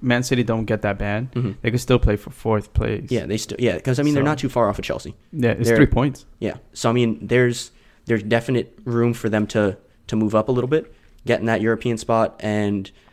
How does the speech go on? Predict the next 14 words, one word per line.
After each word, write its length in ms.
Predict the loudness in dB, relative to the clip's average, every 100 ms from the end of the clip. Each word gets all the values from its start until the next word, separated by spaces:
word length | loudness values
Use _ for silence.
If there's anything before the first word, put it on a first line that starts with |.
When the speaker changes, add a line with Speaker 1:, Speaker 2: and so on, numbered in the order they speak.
| _ -8
Speaker 2:
I 80 | -6
think 380 | -4 -6 -10 -14
for 340 | -4 -4 -4 -12 _ -2
Ole, 180 | 0 2 -2
he's 180 | -2
gotta 320 | 0 0 0 -6 _
focus 460 | -4 -2 -2 -8
on 140 | -6 -6
the 80 |
league. 220 | -6 -10 -8 -2
Speaker 1:
Yeah. 260 | -2 -2 -8
Speaker 2:
Because 500 | -6 -4 -4 -6 -20 -20 -12 -8
if, 200 | -8 -10 _ -16
if 160 | -16